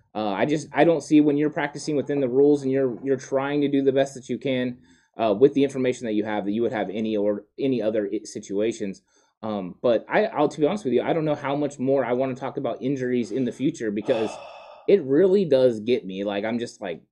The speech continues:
Speaker 2: Well, it's, it's
Speaker 1: I get kinda wor-, you know, worked up about the fact that it just gets overblown.
Speaker 2: Yeah, and here's the thing, Gary, that's a great question. Do we have any numbers for other teams? I actually do. I actually
Speaker 1: Okay,
Speaker 2: went and
Speaker 1: nice.
Speaker 2: looked this up.
Speaker 1: Let's do it.
Speaker 2: Uh,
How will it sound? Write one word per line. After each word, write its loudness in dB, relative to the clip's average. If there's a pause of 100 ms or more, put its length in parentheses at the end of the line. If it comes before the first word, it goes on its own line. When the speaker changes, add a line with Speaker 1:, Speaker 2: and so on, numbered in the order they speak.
(540)
Speaker 2:
Well, 10
it's, 0
it's 4
Speaker 1:
I 0
get 0
kinda 0
wor-, 2
you 0
know, 4
worked 2
up 4
about 0
the 0
fact 0
that 4
it -4
just -8
gets -2
overblown. -4
Speaker 2:
Yeah, -4
and -2
here's 8
the 0
thing, 6
Gary, 6
that's 6
a 0
great 6
question. 2
Do 2
we 10
have 6
any 4
numbers 0
for 0
other 2
teams? -4
I 4
actually 2
do. 0 (320)
I 0
actually 4
Speaker 1:
Okay, 8
Speaker 2:
went -6
and -4
Speaker 1:
nice. 6
Speaker 2:
looked 4
this 0
up. 6
Speaker 1:
Let's -8
do 8
it. 12
Speaker 2:
Uh, 8